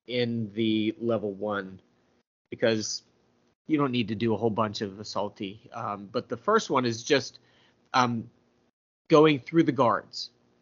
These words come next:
So we, it's, it's fifteen counts. So it's called quindici conte. It's fifteen counts, and you just start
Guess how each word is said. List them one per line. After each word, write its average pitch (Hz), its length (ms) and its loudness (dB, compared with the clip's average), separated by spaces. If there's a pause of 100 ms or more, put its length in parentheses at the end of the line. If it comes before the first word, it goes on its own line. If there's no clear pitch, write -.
(220)
So 113 180 4
we, 120 320 0
it's, 131 280 -6
it's 131 180 -10
fifteen 185 520 -2
counts. 147 580 0
So 123 280 -2
it's 117 120 -10
called 120 280 -2
quindici 160 460 -2
conte. 113 420 -2
It's 127 160 -8
fifteen 175 480 -4
counts, 113 480 -4 (460)
and 120 100 -4
you 131 100 -2
just 127 280 -6
start 156 460 4